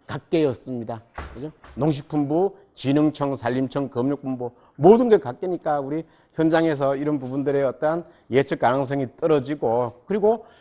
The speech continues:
그다음에 운영 규정이라든가 이런 부분들도, 부분들도 상당히 많이, 어, 상의해서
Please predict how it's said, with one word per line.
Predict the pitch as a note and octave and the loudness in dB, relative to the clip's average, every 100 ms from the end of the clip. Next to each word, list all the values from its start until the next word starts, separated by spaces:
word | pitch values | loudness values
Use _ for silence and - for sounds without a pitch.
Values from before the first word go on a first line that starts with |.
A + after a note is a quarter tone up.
| _ - | _ -18
그다음에 | - G#3 F3 - | -6 -4 -4 -2
운영 | G#3+ B3 A#3+ B3 B3 B3 | 4 6 8 8 6 2
규정이라든가 | D3 C3 G3 A#3 G3+ F3 F3+ E3 B2+ D3 C#3 - - | -4 2 4 6 6 6 4 4 4 4 2 -6 -8
이런 | G3 B3 B3+ | 4 6 6
부분들도, | C#3+ C3 F#3+ G3 F3 C#3+ A2 C#3+ B2 - - | 2 -2 2 0 0 0 2 0 -2 -12 -16
부분들도 | C#3 D#3+ D3+ | -12 -10 -10
상당히 | C3+ C#3 D3 E3 F3+ - _ _ _ _ - | -8 -4 0 0 -2 -10 _ _ _ _ -10
많이, | E3 D3 C#3 - _ | -6 -4 -4 -8 _
어, | B2 A#2 A#2+ A#2 | -16 -14 -12 -16
상의해서 | A2+ - D#3+ C#3+ B2+ A#2 C#3+ E3 | -16 -4 0 2 0 -2 -2 -4